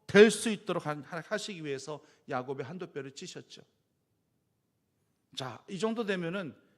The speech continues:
야곱이 변화가 되겠지, 하나님도 그런 기대를 갖고 계셨을 것입니다. 그래서 이름이 바뀌어집니다. 이스라엘로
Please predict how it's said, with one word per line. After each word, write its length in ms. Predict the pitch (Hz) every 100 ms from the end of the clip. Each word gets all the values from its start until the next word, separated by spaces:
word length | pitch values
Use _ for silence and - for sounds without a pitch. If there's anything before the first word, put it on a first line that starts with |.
| _
야곱이 500 | 131 143 139 139 156 - _ _
변화가 640 | 143 139 135 131 139 107 - _ -
되겠지, 580 | 143 131 135 - 131 120 _ _
하나님도 480 | - 151 165 175 180
그런 260 | 170 190 190
기대를 300 | 170 165 180
갖고 260 | 156 -
계셨을 400 | 151 139 156 -
것입니다. 500 | 180 165 165 131 - - _ _ _ _ _ _ _ _ _ _ _ _ _ _ _ _ -
그래서 400 | 175 175 180 170 - - -
이름이 580 | 170 175 170 180 226 - -
바뀌어집니다. 760 | - 147 170 156 156 135 135 135
이스라엘로 600 | 185 165 190 180 185